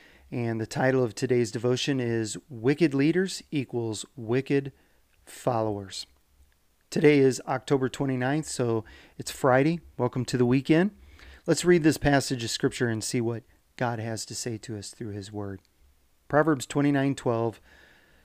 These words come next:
is written by Solomon, and it says, he writes, "If a ruler pays attention to liars, all his advisors will become wicked," or will be wicked. Solomon knows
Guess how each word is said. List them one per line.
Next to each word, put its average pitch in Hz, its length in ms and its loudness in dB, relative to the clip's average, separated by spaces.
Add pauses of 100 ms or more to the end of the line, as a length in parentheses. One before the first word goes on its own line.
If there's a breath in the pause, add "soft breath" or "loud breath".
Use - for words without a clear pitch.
(160 soft breath)
is - 120 -8
written 147 240 2
by 143 140 6
Solomon, 113 580 0
and 110 140 -4
it 113 100 -6
says, 104 500 -6
he 123 200 -6
writes, 107 460 -2
"If 120 120 -6
a 123 80 0
ruler 135 360 4
pays 127 320 -2
attention 117 560 -6
to 127 120 -6
liars, 120 640 -4 (760 soft breath)
all 131 280 6
his 127 280 -2
advisors 110 840 -2 (520)
will 120 200 -2
become 107 340 -8
wicked," - 380 -12 (100)
or 117 140 -6
will 110 320 0
be 104 320 -6 (400)
wicked. 113 420 -6 (1700 soft breath)
Solomon 175 460 4
knows 135 420 2